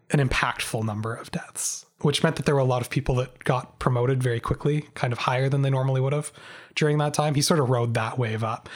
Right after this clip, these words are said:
and, despite all that, had this weird, like,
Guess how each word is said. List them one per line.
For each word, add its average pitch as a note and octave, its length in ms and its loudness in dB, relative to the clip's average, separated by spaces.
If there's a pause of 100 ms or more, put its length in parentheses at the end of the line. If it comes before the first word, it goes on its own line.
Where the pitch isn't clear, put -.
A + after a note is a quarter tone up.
(400)
and, D3 400 2
despite B3+ 400 2
all F3+ 140 2
that, A2+ 400 -4 (200)
had - 220 0
this - 220 0
weird, C#3+ 280 0
like, A#2+ 260 -4